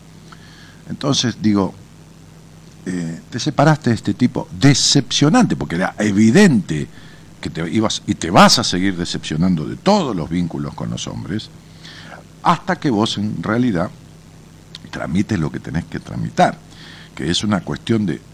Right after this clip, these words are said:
desapego, ¿no? De, de, de, de, de des-, desestructura, de sana desestructuración, de este dejar de esperar por el hacer, recibiendo siempre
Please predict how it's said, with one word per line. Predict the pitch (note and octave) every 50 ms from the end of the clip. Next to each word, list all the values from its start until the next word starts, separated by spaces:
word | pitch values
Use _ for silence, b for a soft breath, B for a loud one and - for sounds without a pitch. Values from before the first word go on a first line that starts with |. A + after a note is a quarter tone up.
| B1+
desapego, | C2 E2 D#2+ - - - B1+ - - - F#3 A#3 G#3+ B2 F2 D#2+ F2 B2 - - - - - -
¿no? | - - - - - -
De, | - -
de, | - - - - A1+ -
de, | - A#1+ - - -
de, | - - -
de | - - G#2 C3+
des-, | D3 - - - - A#2+ - -
desestructura, | - E3 D3 B2 - - B2+ - - - - - F#2 E2+ D2 - - F2+ F#2 E2 D#2 -
de | D2+ E2
sana | - - - G3 A3 G#3 A2 F#2
desestructuración, | E2 D2+ D#2+ - - D#2+ D2 - - - D#2+ D2+ D2 - D#2 D#2+ G#2 A#2 - - E3+ A2 F#2+ A#2 D3 - B B B B B B B B B B B B B B B
de | - F2 G2+
este | B2 - - - - A2+ - - -
dejar | E2 F2 G2+ F#2 - - - - A3+ A#3+ A#3 G3 D3+ A#2 G#2
de | G2+ A2+
esperar | A2 - - - - C3+ B2 B2+ C3+ G3+ B3+ D4+ C#4+ F3+ C3 - - -
por | - - G2 F2 F2+
el | F2+ F2 F2+
hacer, | F#2 - - - A2 F#2+ F2 F#2+ A2+ B2+ B2+ B B B B B B B B B B B B B B B B -
recibiendo | - C3+ B2 - - E3+ G3 A#3+ C#4 B3 G3+ E3+
siempre | - - G3 A3+ D4 D4 G3+ - E3+ D#3 C#3 -